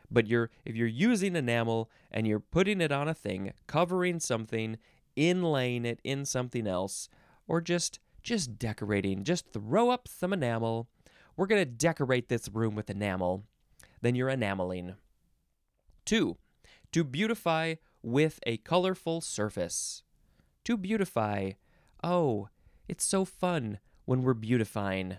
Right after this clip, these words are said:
with a colorful surface. We, we want everything to be colorful. Number three, to form a glossy surface on, and the example of what this is going on is paper,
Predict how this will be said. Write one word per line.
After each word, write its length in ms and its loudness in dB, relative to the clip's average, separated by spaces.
with 140 -2
a 60 -2
colorful 480 0
surface. 600 -4
We, 140 4
we 260 -2
want 280 -2
everything 500 -2
to 100 -6
be 120 -2
colorful. 680 -4
Number 240 6
three, 400 -6
to 120 2
form 460 2
a 120 2
glossy 600 0
surface 600 -2
on, 420 0
and 180 0
the 60 4
example 520 0
of 120 -2
what 240 -2
this 180 -4
is 80 -6
going 340 -2
on 320 -2
is 380 2
paper, 460 0